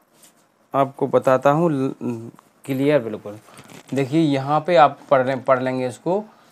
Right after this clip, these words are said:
कि इसमें सिक्सटीन ओम लिखा है, देख लीजिए ध्यान से, सिक्सटीन ओम दिखाई, दिखाई दे रहा है। तो इसमें सिक्सटीन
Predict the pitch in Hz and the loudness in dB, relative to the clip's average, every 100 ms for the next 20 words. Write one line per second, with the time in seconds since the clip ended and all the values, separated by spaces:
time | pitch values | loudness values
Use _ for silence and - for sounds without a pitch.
0 | _ _ - 160 165 - 185 - - 160 | _ _ -6 -4 -4 -4 -6 -6 -8 -8
1 | - - 190 185 160 123 - 110 98 95 | -8 -4 0 2 2 0 -2 -4 -4 -8
2 | - _ _ _ _ _ _ _ _ _ | -18 _ _ _ _ _ _ _ _ _
3 | _ 143 139 156 156 147 143 143 160 - | _ -8 -2 0 2 0 0 -4 -8 -8
4 | 156 - - 180 202 208 - 160 147 120 | -10 -10 -6 -2 -2 -4 -6 -2 0 -2
5 | 113 117 139 139 127 127 127 139 143 160 | -6 -2 -2 -2 -6 -6 -4 -2 0 0
6 | 196 - _ - _ _ - 160 165 180 | -2 -6 _ -20 _ _ -6 -4 -4 -4
7 | 160 151 - 180 180 | -6 -10 -8 -6 -6